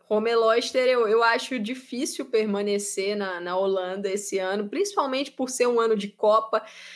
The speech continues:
e, e ela ser uma, uma peça que eu acho que terá bons minutos lá na, na Austrália e na Nova Zelândia. E só pra rapidinho completar sobre a Kalman,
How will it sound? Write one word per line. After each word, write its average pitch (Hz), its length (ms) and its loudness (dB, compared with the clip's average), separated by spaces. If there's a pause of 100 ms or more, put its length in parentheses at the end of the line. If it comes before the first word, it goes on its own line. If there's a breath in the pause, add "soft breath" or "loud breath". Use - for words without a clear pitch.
(140 loud breath)
e, 208 480 2
e 208 40 6
ela 208 220 4
ser 208 300 0
uma, 196 340 0
uma 196 180 -2
peça 202 420 2
que 202 140 -4
eu 202 80 4
acho 208 200 0
que 214 60 -14
terá 208 580 0 (140)
bons 240 420 0
minutos 240 600 -4
lá 202 180 4
na, 202 220 0
na 185 120 0
Austrália 196 420 0
e 196 40 2
na 190 140 -2
Nova 190 220 0
Zelândia. 208 640 -2 (340 loud breath)
E 254 280 2
só 262 220 2
pra 294 240 2
rapidinho 247 480 0
completar 226 500 0
sobre 214 260 2
a 208 80 4
Kalman, 226 640 0